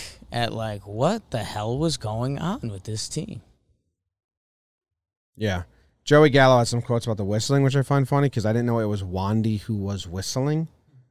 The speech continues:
Speaker 2: So then when he hit the home run off Wandy, that's why he was
Speaker 1: Mm.
Speaker 2: doing it. If you didn't pay, if you didn't pay attention, um, if you didn't pay attention to the game or any of this, there's a storyline,
Speaker 1: Mm.
Speaker 2: uh, that the, the Yankee,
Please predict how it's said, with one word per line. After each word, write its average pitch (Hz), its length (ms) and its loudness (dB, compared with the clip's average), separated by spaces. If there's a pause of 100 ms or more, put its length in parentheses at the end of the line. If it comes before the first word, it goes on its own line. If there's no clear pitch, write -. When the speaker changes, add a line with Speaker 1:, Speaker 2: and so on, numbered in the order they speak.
(160)
Speaker 2:
So 113 220 -2
then 107 180 -2
when 107 120 -2
he 104 60 -4
hit 104 180 -6
the 113 100 -4
home 104 220 -2
run 107 120 -4
off 104 200 -8
Wandy, 110 560 -2
that's 101 240 -4
why 101 160 0
he 101 120 -2
was 98 220 -2
Speaker 1:
Mm. 113 40 -4
Speaker 2:
doing 107 220 0
it. 127 180 2 (420)
If 117 180 -4
you 123 120 0
didn't 127 260 -2
pay, 127 160 2
if 110 180 -4
you 117 80 -2
didn't 131 420 0
pay 131 180 0
attention, 131 680 -2 (680)
um, 107 720 0 (1120)
if 113 80 -16
you 131 60 2
didn't 147 220 2
pay 143 100 4
attention 127 540 0
to 113 100 -6
the 113 80 -2
game 123 340 2
or 117 120 0
any 120 180 0
of 104 140 0
this, 117 260 0
there's 110 160 -2
a 101 60 -6
storyline, 117 640 2
Speaker 1:
Mm. 104 40 -6 (460)
Speaker 2:
uh, 113 260 2
that 104 140 -4
the, 117 200 -2
the 120 120 -2
Yankee, 143 520 2